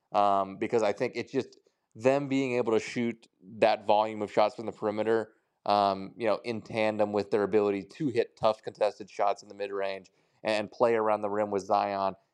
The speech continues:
and then obviously compete at the defensive level with, with certain, you know,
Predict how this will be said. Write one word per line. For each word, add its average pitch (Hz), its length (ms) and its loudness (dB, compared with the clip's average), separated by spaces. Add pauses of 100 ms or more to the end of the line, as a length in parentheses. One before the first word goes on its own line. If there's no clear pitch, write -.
(100)
and 107 100 -6
then 110 80 4
obviously 107 340 0
compete 131 480 -6
at - 60 -18
the - 60 -12
defensive 107 460 -2
level 107 480 0 (320)
with, 117 240 0
with 117 140 -2
certain, 104 480 -2
you 110 140 -6
know, 98 240 0